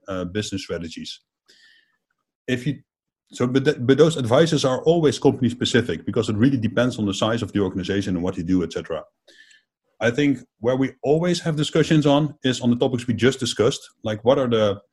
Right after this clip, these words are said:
the values that we should never let go of, even if things get nasty, uh, nasty outside. And, um, yeah, the, and on, and on those topics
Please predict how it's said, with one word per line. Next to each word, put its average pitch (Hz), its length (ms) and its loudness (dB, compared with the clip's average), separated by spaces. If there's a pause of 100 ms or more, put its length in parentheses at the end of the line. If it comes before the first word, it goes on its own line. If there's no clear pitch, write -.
(360)
the 95 100 -2
values 123 600 2
that 107 180 0
we 101 100 2
should 110 200 -2
never 113 360 2
let 107 220 2
go 110 320 6
of, 165 180 -4 (140)
even 117 260 2
if 104 120 0
things 110 320 -2
get 90 200 -2 (200)
nasty, 90 600 -2
uh, 80 220 -8
nasty 87 420 -6
outside. 78 380 -12 (840)
And, 95 320 -4 (120)
um, 90 360 -4 (100)
yeah, 95 180 2
the, 95 140 -4
and 101 280 -8 (120)
on, 107 220 -4
and 101 120 -2
on 92 220 2
those 117 240 2
topics 131 420 0